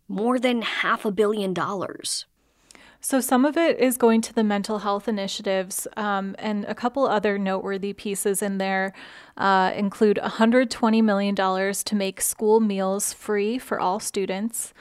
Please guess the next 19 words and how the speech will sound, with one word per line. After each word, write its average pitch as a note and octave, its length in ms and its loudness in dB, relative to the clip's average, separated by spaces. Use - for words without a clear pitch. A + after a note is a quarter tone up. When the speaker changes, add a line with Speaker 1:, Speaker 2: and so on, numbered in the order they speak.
Speaker 2:
seventy-five A3 760 2
million G3+ 300 2
dollars G3 420 0
for - 280 -6
English A3 440 2
learner F#3+ 420 -4
students, F#3+ 760 -6
and G#3+ 180 2
about G3+ 300 2
fifteen B3+ 480 0
million G3 260 0
dollars F#3+ 460 -2
aimed G3+ 260 -4
at F#3+ 220 -2
strengthening G#3 640 -2
the G3 100 -2
teacher G#3 480 -4
workforce - 800 -8
and - 180 -10